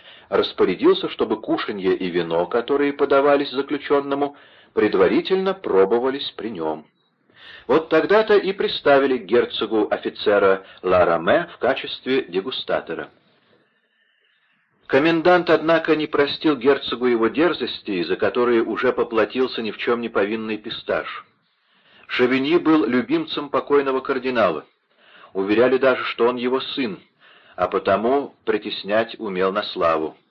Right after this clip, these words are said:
Он начал мстить Бофору и прежде всего велел заменить его серебряные вилки деревянными, а остальные ножи — серебряными. Бофор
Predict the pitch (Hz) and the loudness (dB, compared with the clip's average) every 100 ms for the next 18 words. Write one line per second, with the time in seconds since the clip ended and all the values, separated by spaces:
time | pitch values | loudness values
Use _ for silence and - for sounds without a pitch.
0 | _ _ _ _ _ _ _ _ _ _ | _ _ _ _ _ _ _ _ _ _
1 | _ _ _ _ _ _ _ _ _ - | _ _ _ _ _ _ _ _ _ -20
2 | - - - 180 202 214 214 208 196 - | -20 -20 -4 -2 2 2 4 4 2 -4
3 | - 185 - 92 - 95 87 82 - _ | -4 -4 -2 -2 0 2 2 0 -6 _
4 | _ _ 107 104 180 190 139 - - 95 | _ _ -10 0 2 2 -2 -8 -2 0
5 | 90 95 156 147 92 101 107 120 156 156 | 2 2 4 2 0 -2 -2 -4 -6 -4
6 | 117 123 - 117 131 113 113 110 110 165 | -2 -2 -2 0 0 0 -4 -4 -2 -2
7 | 156 131 120 160 131 113 110 104 101 101 | -2 -6 -2 0 2 2 0 -4 -6 -8
8 | - - - - - 101 95 - 110 104 | -10 -20 -20 -14 0 4 4 2 0 0
9 | 107 104 104 92 139 160 - 117 90 87 | 0 0 0 0 0 -2 -2 0 2 2
10 | 85 85 82 80 - _ _ _ _ _ | 2 -4 -6 -10 -14 _ _ _ _ _
11 | - - 87 - - - 208 - | -20 -18 0 0 4 4 4 4